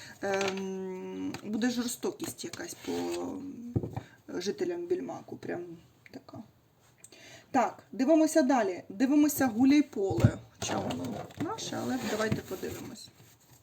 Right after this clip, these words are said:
Я на наступну-, на, на тому тижні, так, я не робила розкладу пологи чи оріхів на якесь місто. То, вибачайте,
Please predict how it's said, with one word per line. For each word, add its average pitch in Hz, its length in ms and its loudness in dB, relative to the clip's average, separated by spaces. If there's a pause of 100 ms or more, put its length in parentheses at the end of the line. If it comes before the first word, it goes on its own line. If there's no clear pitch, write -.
(760)
Я 247 120 4
на 320 100 6
наступну-, 269 520 2
на, 240 180 0 (120)
на 240 140 2
тому 240 300 4
тижні, 262 500 4
так, 254 280 0 (280)
я 254 260 6
не 247 320 4
робила 254 1120 2
розкладу 226 800 0 (560)
пологи 226 400 2
чи - 180 -2
оріхів 208 420 -2
на 208 60 -6
якесь 214 320 -8
місто. - 280 -8 (880)
То, 285 420 6
вибачайте, 240 960 0